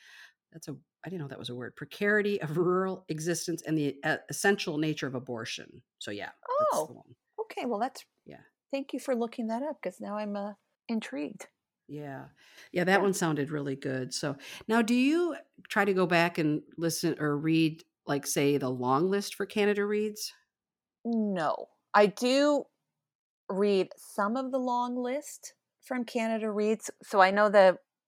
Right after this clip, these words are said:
Speaker 2: for this past year, the long list, I did go through and took note of some of them that I wanted to read that didn't make the short list.
Speaker 1: Yeah.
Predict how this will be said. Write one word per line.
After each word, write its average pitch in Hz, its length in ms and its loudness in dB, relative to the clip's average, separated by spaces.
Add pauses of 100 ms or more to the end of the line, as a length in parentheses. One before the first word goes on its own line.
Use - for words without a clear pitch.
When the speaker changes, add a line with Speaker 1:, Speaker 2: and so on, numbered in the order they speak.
(240)
Speaker 2:
for 196 120 2
this 226 200 2
past 202 480 2
year, 160 420 2
the 170 80 2
long 165 340 4
list, 151 420 0
I 180 80 2
did 190 320 -2
go 185 180 4
through 165 640 -2 (800)
and 170 300 0
took - 280 -2
note 185 400 2 (100)
of 165 320 -4 (540)
some 185 300 -4
of 160 100 -6
them 160 200 -6
that 160 200 -2
I 165 100 -4
wanted 156 440 -6
to 156 120 -8
read 147 240 -6
that 131 160 -8
didn't - 260 -6
make 143 360 -8 (160)
the 143 160 -8
short - 400 -8
list. - 460 -14 (140)
Speaker 1:
Yeah. 156 260 -12